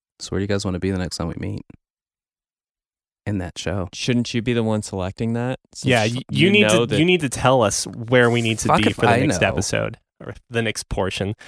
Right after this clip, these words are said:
Speaker 3: I know Tiffany immediately watched the second episode that
Speaker 1: <laughs>
Speaker 3: night. It's just like, "What are you doing, Tiff?"
Speaker 1: I'm thinking, like, maybe episode five?
Speaker 3: Okay. Like, so watch five or get up to five?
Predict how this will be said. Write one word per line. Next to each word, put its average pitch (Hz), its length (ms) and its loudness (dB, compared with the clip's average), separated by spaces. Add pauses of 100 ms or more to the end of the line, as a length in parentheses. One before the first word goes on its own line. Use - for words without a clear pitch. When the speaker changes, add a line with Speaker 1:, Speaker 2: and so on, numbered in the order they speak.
(160)
Speaker 3:
I 143 80 8
know 165 140 6
Tiffany 135 640 2
immediately 117 640 0
watched 101 460 -2
the 98 80 -6
second 101 320 -2
episode 113 480 2
that 107 200 4
Speaker 1:
<laughs> - 140 4
Speaker 3:
night. 220 500 6
It's - 160 6
just 208 140 6
like, 120 140 4
"What 123 180 6
are 127 40 4
you 127 120 4
doing, 104 320 0
Tiff?" 98 260 0 (1160)
Speaker 1:
I'm 117 120 -4
thinking, 202 340 2
like, 143 540 0 (380)
maybe 147 220 -2
episode - 340 -4
five? 254 540 -4 (200)
Speaker 3:
Okay. 104 360 0 (200)
Like, 123 160 4
so 113 200 4
watch 107 400 2
five 165 360 4
or 110 120 0
get 107 160 2
up 98 100 0
to 90 120 -6
five? - 380 -6